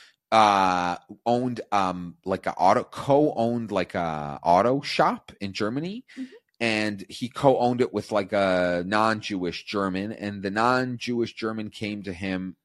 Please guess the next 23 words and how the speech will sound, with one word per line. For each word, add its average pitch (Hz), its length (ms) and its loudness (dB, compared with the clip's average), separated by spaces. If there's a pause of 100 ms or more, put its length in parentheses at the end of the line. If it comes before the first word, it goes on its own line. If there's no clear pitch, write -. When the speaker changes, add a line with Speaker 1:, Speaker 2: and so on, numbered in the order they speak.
(120)
Speaker 1:
at - 160 -18
sometime 104 480 -4
in, 90 100 -4
like, 82 260 -4
the 90 60 -8
late 87 240 -4
twenties 87 500 -6
and 90 160 -10
said, 90 260 -6 (600)
"Let 127 160 -6
me 156 140 -4
pay 113 240 0
you 104 280 2
out 71 380 0 (240)
and 92 240 -4
take 101 220 0
your 107 60 -2
family 95 460 0
and 80 120 -6
leave - 720 -6
and 90 160 -10
go 90 200 4
to 85 180 0